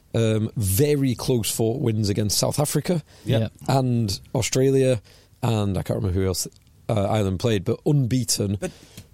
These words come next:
Speaker 1: Plus, then ga-, the, even though the game two weeks ago against Ulster, Ulster were winning by twenty points,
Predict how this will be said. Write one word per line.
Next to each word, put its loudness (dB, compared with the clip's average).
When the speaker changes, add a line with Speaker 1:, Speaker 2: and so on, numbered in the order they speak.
Speaker 1:
Plus, 2
then 0
ga-, 0
the, -2
even 2
though 0
the 0
game 0
two 2
weeks 0
ago 0
against 0
Ulster, 0
Ulster 2
were 2
winning 2
by 0
twenty 0
points, -2